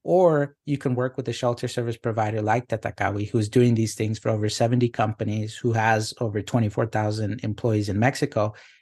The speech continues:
And you could get access to the types of people, the types of infrastructure, the types of resources that would normally only be available to a Fortune one hundred company. So when you talk about the economies of scale, of scope,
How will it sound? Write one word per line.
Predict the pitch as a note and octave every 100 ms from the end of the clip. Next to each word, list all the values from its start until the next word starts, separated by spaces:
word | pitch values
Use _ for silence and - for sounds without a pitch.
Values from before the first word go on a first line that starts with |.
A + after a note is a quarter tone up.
| _ -
And | A#2+
you | D3+
could | - F3+
get | B2+ A#2+ A#2+
access | A2 A2+ - - C#3 B2 -
to | - B2+ A#2 A2+ - _ -
the | A#2+
types | - C#3+ -
of | A#2+
people, | - A#2+ A2 G#2+
the | G#2+
types | A2 - C3+ -
of | A#2+
infrastructure, | A#2 G#2+ - G#2+ - G#2+ - A#2
the | G#2
types | - B2+ B2+ -
of | G2+
resources | A#2+ F3 - G#2+ G2+ A2 G#2 - - _
that | - A#2+
would | A#2+
normally | B2 D#3+ F#3+ D3
only | A#2+ A#2
be | A2+ A2
available | G2+ G#2 A2+ G#2
to | G2+ - G2+ G2
a | A2
Fortune | - A2+ G#2+ G#2 F#2+ F#2
one | - G#2
hundred | G2+ G#2 F#2+ -
company. | B2 A2+ - - - - -
So | C3+ A#2+ -
when | C3 A#2+
you | A2+
talk | C#3+ D3+
about | C#3 B2 A2 A2
the | A#2
economies | G#2+ - A2+ A#2+ A2 G#2+ F#2
of |
scale, | - - A#2 A#2 A2 G#2+ - _
of | A#2+ A2
scope, | - A#2 A2+ G#2+